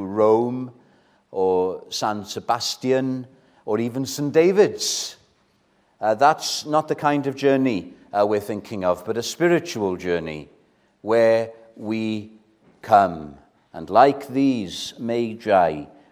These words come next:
we find Jesus Christ, not just the King of the Jews, but the King of all the world, the King of kings and the Lord of lords.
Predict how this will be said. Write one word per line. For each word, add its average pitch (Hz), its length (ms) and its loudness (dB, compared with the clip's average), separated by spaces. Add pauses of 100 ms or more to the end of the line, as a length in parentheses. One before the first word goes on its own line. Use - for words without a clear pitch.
(100)
we 95 260 -6
find 92 960 -6 (360)
Jesus 107 400 -8
Christ, 110 500 2 (160)
not 147 180 2
just 156 220 -2
the 156 80 0
King 160 220 -2
of 151 80 -2
the 151 80 -2
Jews, 151 400 0
but 104 160 -12
the - 40 -10
King 120 480 -4 (240)
of 95 160 0
all 104 680 0
the 90 80 -6
world, 87 320 -4
the 85 80 -14
King 107 560 -6
of 92 200 -8
kings 82 600 -10 (320)
and 85 160 -10
the 87 100 -8
Lord 92 600 0 (340)
of 90 540 2 (240)
lords. 90 880 -2